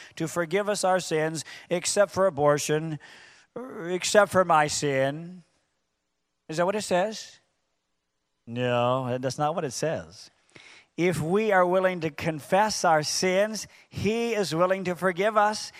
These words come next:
And more than that, he will cleanse us from all unrighteousness. Let me back up for just a moment. When I confess my sins to Jesus, it's as if I'm giving away my guilt.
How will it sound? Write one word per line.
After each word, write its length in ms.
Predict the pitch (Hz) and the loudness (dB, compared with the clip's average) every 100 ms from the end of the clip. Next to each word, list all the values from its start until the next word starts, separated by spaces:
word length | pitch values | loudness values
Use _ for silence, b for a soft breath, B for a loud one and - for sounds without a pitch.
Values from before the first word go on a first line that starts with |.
| B - | B -2
And 300 | 156 170 165 | 0 0 0
more 260 | 160 190 | 4 4
than 220 | 226 196 156 | 6 2 4
that, 680 | 147 139 160 196 - - - _ _ _ _ _ _ _ _ _ _ | 2 4 2 0 -8 -18 -20 _ _ _ _ _ _ _ _ _ _
he 220 | 135 160 | -4 0
will 220 | 160 160 151 | 4 4 4
cleanse 800 | - 156 156 175 214 208 143 | -2 0 4 4 4 -2 0
us 400 | 143 123 107 - | 2 2 0 -6
from 320 | - - 131 123 | -10 -4 -2 0
all 280 | 123 120 | 2 2
unrighteousness. 880 | 117 113 120 127 - 123 113 127 123 | 0 0 0 0 -4 -8 -8 -8 -8
Let 80 | 139 | -8
me 100 | 139 | -6
back 320 | 127 127 - | -2 -2 -2
up 140 | 127 - | -8 -8
for 100 | 110 | -6
just 300 | 113 107 117 | -6 -6 -8
a 40 | |
moment. 340 | 110 104 110 - b b b b b b _ | -6 -6 -8 -12 b b b b b b _
When 180 | 160 170 | 0 2
I 140 | 202 | 0
confess 640 | - 196 180 214 214 - | -2 -6 2 4 4 0
my 180 | 190 180 | 0 0
sins 560 | 165 - 175 165 165 - | 0 -4 0 0 -2 -6
to 140 | 165 | -6
Jesus, 560 | 131 143 143 131 151 220 | -4 -4 -4 -4 -6 -4
it's 200 | 165 190 | -4 -2
as 200 | 180 175 | -2 -2
if 160 | 196 | 0
I'm 220 | 165 156 131 | 0 -2 -2
giving 380 | 160 170 165 | -2 0 0
away 400 | 151 143 160 151 | 0 2 4 4
my 240 | 143 135 135 | 2 0 0
guilt. 440 | 120 170 151 98 | 0 2 4 2